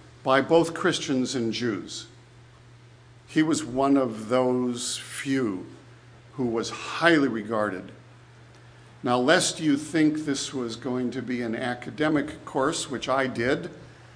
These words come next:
thought it was gonna be something I had to do to get my degree, from the very first day,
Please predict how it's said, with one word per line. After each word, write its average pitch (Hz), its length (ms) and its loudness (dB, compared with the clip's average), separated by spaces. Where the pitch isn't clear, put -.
thought 135 180 2
it 139 80 0
was 123 140 -6
gonna 131 180 -2
be 131 100 -2
something 135 380 0
I 113 120 2
had 135 340 2
to 139 80 -2
do 156 680 6
to 120 100 -10
get 123 220 -6
my 127 160 -2
degree, 135 580 0
from 135 220 0
the 127 80 0
very 196 360 4
first - 680 -2
day, 110 380 2